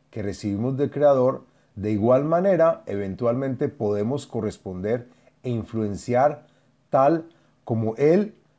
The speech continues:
con la misma fuerza, pero influyendo al prójimo, con el fin de mantener un equilibrio. Adicionalmente, el individuo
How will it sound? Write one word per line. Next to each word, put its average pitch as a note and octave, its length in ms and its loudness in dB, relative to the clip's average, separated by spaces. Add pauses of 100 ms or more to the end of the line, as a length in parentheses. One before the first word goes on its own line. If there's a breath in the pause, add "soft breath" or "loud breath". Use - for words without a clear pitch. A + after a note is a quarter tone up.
con A2+ 160 -4
la G#2 100 -2
misma B2 360 0
fuerza, B2+ 560 0 (340)
pero B2+ 160 0
influyendo C3 640 2
al G3 140 2
prójimo, G#2+ 640 0 (600)
con A#2 160 -4
el A2+ 120 -2
fin F#3 460 0
de G2+ 120 -4
mantener G#2+ 540 -2
un C3 140 0
equilibrio. G2 580 -6 (1000 soft breath)
Adicionalmente, A#2+ 1040 0 (380)
el G2+ 160 -8
individuo G#2 720 -2